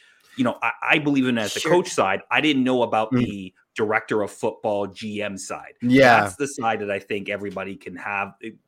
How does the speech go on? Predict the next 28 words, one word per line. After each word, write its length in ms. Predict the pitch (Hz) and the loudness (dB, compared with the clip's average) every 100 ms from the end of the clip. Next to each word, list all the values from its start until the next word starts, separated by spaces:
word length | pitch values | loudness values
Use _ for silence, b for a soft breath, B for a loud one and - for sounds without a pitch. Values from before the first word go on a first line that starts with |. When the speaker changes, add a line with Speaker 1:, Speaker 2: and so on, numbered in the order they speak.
| _ _ - | _ _ -4
Speaker 1:
are, 120 | 127 | -2
are, 160 | 117 117 131 | -2 -4 -2
are, 180 | 123 - | -2 -2
it's 200 | 139 135 | -4 -4
valid 380 | 123 135 143 143 | -2 0 -2 -6
for 120 | 127 | -8
you 160 | 113 107 | -8 -6
to 80 | |
have 280 | 98 104 101 | -4 -4 -4
a 240 | 95 92 90 | -6 -12 -12
moment 280 | 98 98 90 | -10 -10 -10
of 120 | - | -10
pause 240 | 104 92 | -6 -6
and 80 | 87 | -8
say, 100 | 95 | -14
like, 160 | 90 - | -14 -12
"I-, 120 | 101 92 | -12 -12
is 140 | 104 101 | -12 -12
this 200 | 98 98 | -12 -12
really 360 | 98 92 90 | -14 -14 -14
the 100 | 85 | -14
guy 280 | 85 85 80 | -10 -10 -10
for 140 | - 85 | -16 -18
that 240 | 82 - 92 | -16 -16 -14
role?" 200 | 82 - | -12 0
Speaker 2:
Well, 220 | 262 240 | 6 6
because, 480 | 220 - 220 208 - | 4 2 2 2 -4
because, 500 | 190 - 196 165 | -10 -2 -2 -2